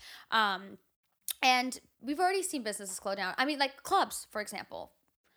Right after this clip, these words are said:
Playhouse, I thought I would never see the day that Playhouse would close. And, you know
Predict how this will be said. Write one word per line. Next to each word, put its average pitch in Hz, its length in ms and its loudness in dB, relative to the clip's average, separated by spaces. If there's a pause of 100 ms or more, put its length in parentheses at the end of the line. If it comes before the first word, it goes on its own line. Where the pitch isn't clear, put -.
(260)
Playhouse, 240 680 0 (460)
I 330 160 8 (400)
thought 240 440 -12 (320)
I 247 100 -4
would 247 140 -4
never 254 340 -6
see - 180 -8
the 269 120 -8
day - 380 -12 (100)
that - 180 -12
Playhouse - 380 -8
would - 100 -14
close. - 400 -14 (500)
And, 262 480 2 (1120)
you 277 120 -2
know 277 500 2